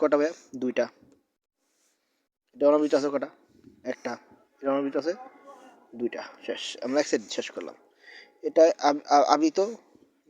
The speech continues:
নাই, এটা আবৃত আছে একটা, এটা আবৃত আছে কটা? দুইটা,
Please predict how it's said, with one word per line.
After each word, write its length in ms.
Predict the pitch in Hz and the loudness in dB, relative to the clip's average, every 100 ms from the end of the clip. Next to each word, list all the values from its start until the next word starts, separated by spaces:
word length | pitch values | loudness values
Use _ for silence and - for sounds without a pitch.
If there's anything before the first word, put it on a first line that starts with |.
| 131 | -6
নাই, 160 | 123 135 208 _ _ _ _ _ _ _ _ _ | -4 -4 -6 _ _ _ _ _ _ _ _ _
এটা 120 | 131 143 | 0 2
আবৃত 180 | 143 143 131 | 2 0 -2
আছে 140 | - 143 - _ _ _ _ _ - | -4 -10 -14 _ _ _ _ _ -20
একটা, 240 | - - 131 131 _ _ _ _ _ _ _ 147 | -18 -4 -4 -4 _ _ _ _ _ _ _ 2
এটা 100 | 139 | 4
আবৃত 160 | 143 147 | 4 2
আছে 100 | 147 147 | -2 -2
কটা? 180 | 139 107 - - - 110 | -2 -4 -8 -20 -20 -8
দুইটা, 280 | 113 - | -8 -8